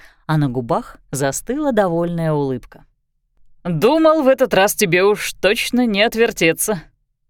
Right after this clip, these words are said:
сказал Джаспер, тот, что повыше. «И зачем было позировать для этих туристов? <laughs> Ты что, суперзвезда?» «Мне не хотелось их огорчать», — ответила Эстелла. «Рискованно. Охранник не сводил с тебя глаз».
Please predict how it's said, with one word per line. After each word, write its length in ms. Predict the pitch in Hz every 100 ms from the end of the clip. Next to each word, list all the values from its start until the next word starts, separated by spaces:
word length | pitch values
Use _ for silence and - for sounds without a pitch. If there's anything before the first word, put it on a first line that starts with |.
| -
сказал 480 | - 160 139 135
Джаспер, 520 | 127 139 151 - 214 - _ _
тот, 160 | 233 214
что 220 | - 170
повыше. 480 | 190 202 151 - - - _ _ _ _ _ _
«И 80 | 180
зачем 300 | 196 277 381
было 180 | 277 202
позировать 540 | 208 247 320 247 175
для 140 | 156
этих 160 | 208 -
туристов? 480 | 233 233 - 135 - _ -
<laughs> 160 | 185
Ты 100 | -
что, 260 | 208 - 131
суперзвезда?» 840 | - 214 226 226 175 160 156 143 - - - _ _ _ _ _ _ _ _
«Мне 380 | 180 190 202 330
не 160 | 381 392
хотелось 760 | 294 262 - 285 320 294 - -
их 220 | 240 -
огорчать», — 640 | 226 170 151 - 226 - - _ _ _ _ _
ответила 520 | 156 156 139 139 139
Эстелла. 480 | 147 - 139 127 151 - _ _ _ _ _ _ _ _
«Рискованно. 800 | 165 254 - 214 294 285 131 - _ _ -
Охранник 560 | 175 - 208 294 294
не 100 | 254
сводил 380 | 254 254 233 185
с 80 | -
тебя 220 | 254 208
глаз». 380 | 233 226 151 -